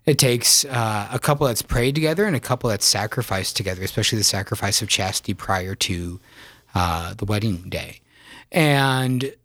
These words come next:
people know when they see those things. They don't know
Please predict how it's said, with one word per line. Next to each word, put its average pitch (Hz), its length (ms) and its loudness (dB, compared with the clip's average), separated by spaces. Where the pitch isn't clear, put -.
people 180 360 2
know 135 580 2
when 120 200 0
they 113 120 0
see 127 300 2
those 107 360 0
things. 113 340 0
They 143 120 6
don't 147 220 0
know 110 460 0